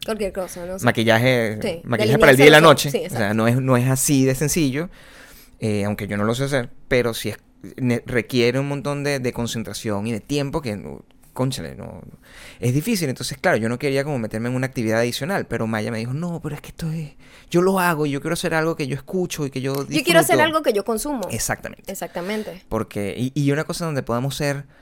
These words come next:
Speaker 2: más, eh, nosotros. Eh, porque al, al final, cuando tú tienes una cámara y una cosa, uno, uno siempre está como,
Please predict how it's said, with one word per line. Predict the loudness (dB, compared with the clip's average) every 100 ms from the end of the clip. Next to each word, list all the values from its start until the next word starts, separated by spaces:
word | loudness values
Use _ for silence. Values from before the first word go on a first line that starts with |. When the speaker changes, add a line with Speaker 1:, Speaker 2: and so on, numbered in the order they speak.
| _ _ _
Speaker 2:
más, | -8 -6 -6 -10 -12 -16 -12
eh, | -8 -8
nosotros. | -8 -2 -2 -2 -16 -20 -20 _ _
Eh, | -6 -2 -2 -4 -6 -10 -14 -16 -4
porque | -2 0 0 0
al, | 0 -2
al | -4
final, | -4 -4 -4 -6 -6
cuando | -8 -8 -10
tú | -12
tienes | -12 -10 -8
una | -8 -10
cámara | -14 -16 -14 -14
y |
una | -12
cosa, | -10 -8 -4
uno, | -4 -6 -14 -20 -20 -6
uno | -4 -2
siempre | -2 -4
está | -2 -2
como, | 0 0 0 0 -4